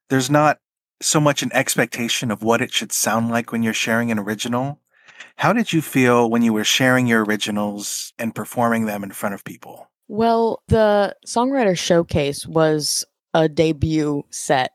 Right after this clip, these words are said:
Speaker 2: so I had never performed originals in front of an audience before that.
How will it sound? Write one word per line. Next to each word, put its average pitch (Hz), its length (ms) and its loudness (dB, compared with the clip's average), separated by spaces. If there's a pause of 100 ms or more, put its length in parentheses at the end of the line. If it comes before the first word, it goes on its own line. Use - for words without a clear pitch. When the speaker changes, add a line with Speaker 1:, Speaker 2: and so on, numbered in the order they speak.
Speaker 2:
so 147 260 2
I 151 120 4
had 151 160 -2
never 156 340 0 (380)
performed 160 640 0
originals 156 840 0 (360)
in 165 120 0
front 165 220 0
of 160 80 0
an 156 100 0
audience 147 520 0
before 175 440 0
that. 147 280 4